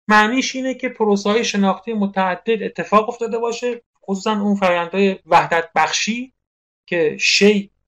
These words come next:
اصلاً حاصل نهایی اون پروسه‌های وحدت بخشی. تا اون وحدت بخشی انجام نگیره ما به شی نمیرسیم.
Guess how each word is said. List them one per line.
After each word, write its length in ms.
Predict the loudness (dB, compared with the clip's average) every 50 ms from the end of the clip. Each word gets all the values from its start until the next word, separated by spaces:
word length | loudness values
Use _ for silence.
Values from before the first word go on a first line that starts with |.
| _ _ _
اصلاً 240 | -8 -4 -2 -2 -2 -4
حاصل 600 | -6 -8 -4 2 4 4 4 4 4 2 2 2
نهایی 560 | 0 0 0 2 4 4 4 4 2 0 -2 -2
اون 380 | -2 -2 -2 -2 -2 -2 -4 -10 _ _ _ _
پروسه‌های 460 | _ -2 -2 -2 -2 0 0 2 2 2
وحدت 500 | 4 2 2 2 2 0 -2 -2 0 0
بخشی. 400 | 0 2 2 0 -2 -4 -4 -2
تا 160 | 2 2 2
اون 260 | 2 2 -2 -4 0 4
وحدت 420 | 4 4 4 6 4 4 4 2 2
بخشی 640 | 2 2 2 2 0 -2 -2 -2 -4 -6 -6 -8 -6 -4
انجام 440 | -4 -4 0 0 0 0 0 0 -2
نگیره 180 | -4 -4 -4
ما 80 | -2 0
به 100 | 0 0
شی 400 | 0 0 2 4 4 4 4 2
نمیرسیم. 520 | -2 -4 -4 -4 -6 -8 -8 -8 -10 -10